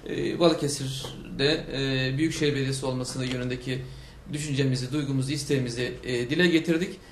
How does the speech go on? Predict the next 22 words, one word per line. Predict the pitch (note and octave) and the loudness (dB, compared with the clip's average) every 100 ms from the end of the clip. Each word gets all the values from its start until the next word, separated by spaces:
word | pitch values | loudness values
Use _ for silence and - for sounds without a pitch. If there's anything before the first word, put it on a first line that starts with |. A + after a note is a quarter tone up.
| - - - | -20 -16 -2
E, | - D3+ D3+ C#3+ - - - - | 2 2 2 2 2 0 -2 4
bazı | F#3+ E3 | 6 8
insanlar, | D#3+ D#3 D#3+ D#3 D#3+ - - - - - - - - | 6 4 4 6 4 2 -14 -20 -20 -18 -18 -16 -8
e, | B2 C3 B2+ A#2+ | -4 0 0 0
farklı | D3+ D3+ D3+ F#3+ | 6 8 8 4
bir | D3+ | 4
uygulama | C3 C3 B2+ B2+ | 2 2 2 2
olsun | A#2+ B2 | -2 -4
istiyor. | A#2+ - B2+ C3+ | -6 -4 -2 -2
İşte | C3+ - | -4 -4
farklı | C#3+ C#3 C3+ D#3 | 2 2 6 6
yerlerde | C3+ B2+ A#2 | 8 4 2
Büyükşehir | B2 B2 B2+ A#2 - - | -2 -2 -2 -2 -4 -6
olarak | C3 B2 B2 - - - - - | 0 4 2 0 -12 -18 -16 -4
uygulansın | C3+ C3+ B2+ A#2+ A#2+ | -2 0 0 -2 -6
istiyor. | A2 C3 | -4 2
Bazı | D3 D#3 D3+ D#3 | 6 6 6 2
insanımız, | D3 D3 D3 D3+ D3 - - - - - - - - | 2 0 0 0 -2 -6 -14 -20 -20 -20 -20 -20 -10
bazı | C#3+ C#3+ C3+ | 0 2 2
ilçelerimiz | C#3 C3+ C#3 C#3+ - | 2 2 2 0 0
il | D#3 | 6
olmak | D3 B2 A#2 | 6 6 -2